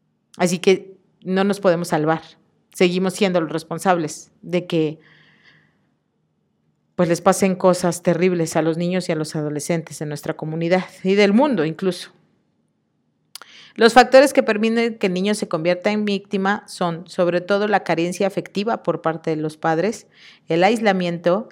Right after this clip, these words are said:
la obediencia ciega a la autoridad y el respeto, y el respeto incondicional hacia los adultos. Entonces, la forma de prevenirlos es saber,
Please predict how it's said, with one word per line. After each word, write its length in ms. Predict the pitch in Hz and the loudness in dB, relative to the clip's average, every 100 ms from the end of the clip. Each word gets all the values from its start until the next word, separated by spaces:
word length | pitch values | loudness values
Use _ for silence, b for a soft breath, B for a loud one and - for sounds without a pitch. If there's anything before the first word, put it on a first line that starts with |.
| _ | _
la 120 | 180 | 2
obediencia 540 | 170 170 175 190 202 185 | 2 2 0 0 0 0
ciega 500 | - 208 247 277 202 | -2 2 2 4 4
a 40 | |
la 140 | 175 | 2
autoridad 720 | 156 156 160 156 156 160 - - - | 0 -2 -4 -2 0 2 0 -8 -6
y 140 | 185 | 2
el 120 | 185 175 | 2 2
respeto, 760 | 180 - 185 180 208 202 - _ _ _ _ | -4 -2 -6 -2 -4 -4 -8 _ _ _ _
y 140 | - 196 | 2 2
el 80 | |
respeto 500 | 190 190 - 214 220 | 2 0 -2 -2 0
incondicional 720 | 220 220 175 151 - 156 160 165 | -2 -2 -4 -6 -10 -6 -4 -4
hacia 220 | 160 151 | -4 -6
los 160 | 147 | -6
adultos. 560 | 151 151 165 160 151 - B B | -6 -6 -8 -10 -16 -18 B B
Entonces, 280 | B - 214 | B -6 2
la 120 | 214 | 4
forma 380 | 214 247 247 269 | 6 4 4 2
de 380 | 254 220 220 - _ | 4 2 0 -10 _
prevenirlos 680 | 196 202 202 202 202 214 208 | -2 0 0 -2 -2 -2 -2
es 120 | 214 | 2
saber, 440 | 208 190 190 190 | 2 4 4 2